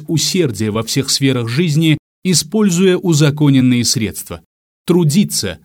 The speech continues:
чтобы добыть пропитание, защищаться от врагов, запасаться провизией на дорогу. Всевышний Аллах сказал: "Когда же молитва завершится, расходитесь по земле и ищите милость Аллаха".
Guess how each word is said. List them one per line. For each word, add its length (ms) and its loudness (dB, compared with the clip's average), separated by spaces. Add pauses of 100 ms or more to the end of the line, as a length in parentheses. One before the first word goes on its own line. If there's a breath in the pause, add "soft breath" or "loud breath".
чтобы 340 0
добыть 340 2
пропитание, 800 0 (200)
защищаться 800 0
от 100 -4
врагов, 520 -2 (180)
запасаться 720 0
провизией 680 2
на 140 -2
дорогу. 540 -8 (760)
Всевышний 560 2
Аллах 420 2
сказал: 560 -2 (440)
"Когда 400 2
же 140 0
молитва 480 0
завершится, 840 0 (280)
расходитесь 680 -2
по 140 0
земле 560 0 (100)
и 240 -2
ищите 460 -2
милость 540 0
Аллаха". 580 -6